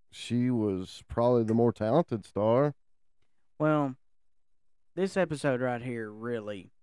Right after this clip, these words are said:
Speaker 2: it paints a picture of the disaster that they were both mentally stuck in. And if you think around the time, nineteen seventy-eight,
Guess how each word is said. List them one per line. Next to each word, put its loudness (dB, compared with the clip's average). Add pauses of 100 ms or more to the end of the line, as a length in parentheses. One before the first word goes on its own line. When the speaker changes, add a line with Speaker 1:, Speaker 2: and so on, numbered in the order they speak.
(960)
Speaker 2:
it -8
paints -4
a -8 (300)
picture -6 (520)
of -8
the -6
disaster -6
that -12
they -6
were -10
both -4 (420)
mentally 0 (160)
stuck -6
in. -20 (460)
And 0
if -8
you -6
think -4
around -4 (220)
the -4
time, -10 (120)
nineteen -8
seventy-eight, -10